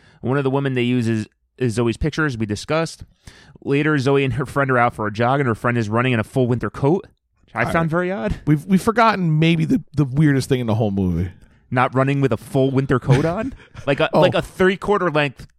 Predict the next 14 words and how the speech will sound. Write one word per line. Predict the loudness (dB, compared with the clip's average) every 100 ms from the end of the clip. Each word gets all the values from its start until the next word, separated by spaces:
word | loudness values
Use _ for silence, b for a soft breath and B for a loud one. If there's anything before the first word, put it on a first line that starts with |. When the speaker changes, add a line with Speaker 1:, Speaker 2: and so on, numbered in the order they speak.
| _ _
Speaker 2:
Oh, | 2 4
I | 4
Speaker 1:
shawl | 4 6
Speaker 2:
highlighted | 6 4
Speaker 1:
winter | 4
Speaker 2:
who | 4 4
Speaker 1:
coat. | 4
Speaker 2:
runs | 2 2
in |
a | 2
parka. | 2 2 2 0 -2 -4 b b b b b b _ _ _ _ _ _ 0
Speaker 1:
That | 2
was | 2
insane. | 0 -2 -2 0 0 -4